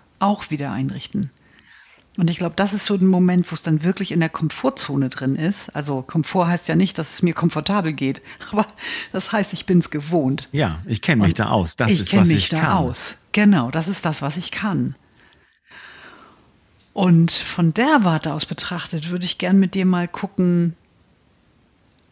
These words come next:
Speaker 1: ähm, was, was sind Möglichkeiten, den Kopf zu heben? Also wir haben eben ja schon, du hattest es ja schon gesagt, ne, so dass ich,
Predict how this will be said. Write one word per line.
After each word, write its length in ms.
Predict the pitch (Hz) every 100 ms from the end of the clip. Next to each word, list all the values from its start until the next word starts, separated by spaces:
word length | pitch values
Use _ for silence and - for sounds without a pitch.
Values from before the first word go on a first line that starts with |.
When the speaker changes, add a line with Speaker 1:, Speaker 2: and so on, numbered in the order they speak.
| _ -
Speaker 1:
ähm, 1040 | 170 170 170 170 170 165 165 165 165 160 - _ _ _ _ _ _ _ _ _ _ _ _ _ _ -
was, 1160 | 147 151 185 202 - - - - - - - -
was 160 | 175 160
sind 180 | 165 165
Möglichkeiten, 760 | 185 208 247 185 - - 156
den 120 | 139
Kopf 240 | - - -
zu 160 | -
heben? 320 | 135 123 127 -
Also 340 | 143 175 170
wir 160 | 185 175
haben 160 | 196
eben 200 | 208 202
ja 80 | 190
schon, 160 | 185 180
du 80 |
hattest 240 | 180 175 190
es 80 | 190
ja 80 |
schon 200 | 180 -
gesagt, 360 | 170 160 226 277
ne, 120 | 208
so 100 | 190
dass 220 | 190 180
ich, 180 | - -